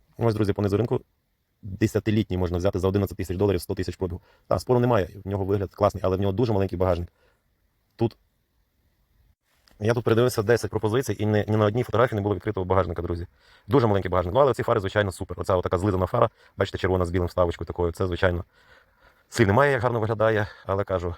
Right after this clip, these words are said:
за дванадцять тисяч можна купити двохлітровий собі і кататися, розумієте, а не той революційний,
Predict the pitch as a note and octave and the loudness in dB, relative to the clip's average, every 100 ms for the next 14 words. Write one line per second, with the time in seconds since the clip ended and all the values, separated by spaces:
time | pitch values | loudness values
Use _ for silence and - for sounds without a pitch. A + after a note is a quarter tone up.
0 | _ F#2 G2 A2+ A2+ G#2 - F#2+ F#2+ G2 | _ -4 0 2 0 -4 -6 -4 -4 -6
1 | - B2 A2+ G#2+ B2+ A#2 A2 G#2 - _ | -4 0 0 2 0 0 -2 -6 -6 _
2 | _ - - G2 F#2 - E2+ F2 E2+ F#2+ | _ -6 0 2 0 -4 -12 -10 -6 -4
3 | F2+ E2 E2+ F2+ F2+ F#2 F2+ F#2 F#2+ - | -4 -4 -2 -2 0 0 0 0 0 -2
4 | F#2+ F#2 | -2 -4